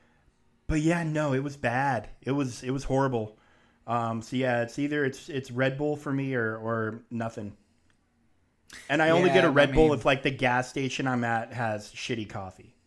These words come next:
Speaker 1: you know? Like, if I know their coffee's bad 'cause I've had it before, that sort of deal.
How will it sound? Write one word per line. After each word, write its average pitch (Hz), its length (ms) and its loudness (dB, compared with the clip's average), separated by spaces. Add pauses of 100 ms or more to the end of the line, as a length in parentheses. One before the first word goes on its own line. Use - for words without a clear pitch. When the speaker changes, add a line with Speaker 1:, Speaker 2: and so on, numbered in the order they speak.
Speaker 1:
you 123 140 0
know? 113 320 -4
Like, 117 180 -6
if 120 80 -8
I 131 120 4
know 120 180 4
their 120 100 0
coffee's 123 420 0
bad 120 300 -2
'cause - 100 -12
I've 101 120 -6
had 113 180 -4
it 117 60 -12
before, 131 500 -8
that 104 180 -12
sort 113 200 -10
of 110 80 -12
deal. 117 260 -6